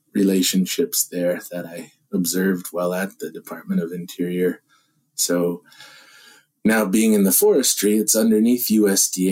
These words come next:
A, but congressionally, forestry and so forth is, uh, I think, congressionally appropriated from the same Department of Interior funds. So they're close. And then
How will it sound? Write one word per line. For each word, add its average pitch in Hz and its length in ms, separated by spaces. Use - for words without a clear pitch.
A, - 20
but 92 220
congressionally, 98 880
forestry 104 800
and 92 280
so 95 240
forth - 400
is, - 600
uh, - 260
I 87 80
think, 113 360
congressionally 98 720
appropriated 95 920
from 95 260
the 92 80
same 98 320
Department 98 500
of 92 100
Interior 104 580
funds. 117 600
So - 220
they're 87 220
close. 104 600
And 92 160
then 185 300